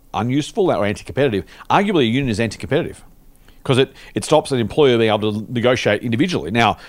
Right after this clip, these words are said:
don't get me wrong, I'm not anti-union, I'm actually pro-union. So before you throw things, or if you are anti-union, no, you think I'm pro-union, you'll probably throw, throw, some different people will throw things, put it that way. Um, I think unions are important. They, they have shown themselves to be necessary and important. And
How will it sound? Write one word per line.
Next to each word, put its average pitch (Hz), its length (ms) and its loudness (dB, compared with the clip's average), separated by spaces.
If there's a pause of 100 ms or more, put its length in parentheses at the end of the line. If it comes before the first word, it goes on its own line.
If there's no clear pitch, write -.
(140)
don't 120 140 2
get 107 60 -6
me 98 60 -4
wrong, 101 180 0
I'm 90 100 -4
not 104 200 -2
anti-union, 101 440 -6
I'm 92 100 -2
actually 90 220 -8
pro-union. 98 640 -6 (220)
So 101 240 -2
before 101 260 -4
you 95 60 -4
throw - 180 -6
things, 131 220 -6
or 92 80 -2
if 78 100 -10
you 98 140 -2
are 95 220 -2 (300)
anti-union, 104 420 -2
no, 101 100 0
you 107 120 -2
think 110 140 -4
I'm 95 80 -4
pro-union, 101 240 -2
you'll 95 120 -4
probably 92 180 -2
throw, 92 180 -6
throw, 104 220 -6
some 165 240 0
different 151 200 0
people 135 180 4
will 123 60 2
throw 110 200 2
things, 87 180 -8
put 107 120 -4
it 98 80 -4
that 90 140 -4
way. 71 120 -8 (400)
Um, 113 180 4
I 123 60 2
think 143 120 6
unions 147 220 2
are 139 60 2
important. 101 340 -2
They, 87 100 0
they 104 140 -2
have 107 160 2
shown 123 320 0
themselves 107 380 -2
to 92 80 -10
be 98 80 -6
necessary 92 340 -6
and 92 80 -4
important. 87 500 -8
And 92 360 -8